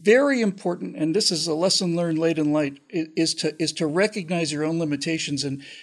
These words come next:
have the humility to realize that while, yes, uh, you know, the cosmological model that we have now is infinitely more advanced than it was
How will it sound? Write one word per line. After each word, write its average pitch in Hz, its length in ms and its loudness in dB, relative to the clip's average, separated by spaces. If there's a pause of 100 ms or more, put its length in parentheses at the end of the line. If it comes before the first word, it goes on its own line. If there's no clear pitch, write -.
have 180 240 4
the 165 100 -4
humility 160 440 0
to 135 80 -2
realize 147 480 0
that - 120 -8
while, 156 420 2 (380)
yes, - 500 4
uh, 151 460 -6
you 165 120 -2
know, 151 120 -2
the 147 80 -8
cosmological 185 720 2
model 160 360 0
that 151 100 -10
we 156 120 -4
have 185 240 4
now 139 180 -4
is 151 380 -6
infinitely 202 480 -2
more 170 200 0
advanced 160 600 -4
than 160 120 2
it 151 100 -2
was 151 480 0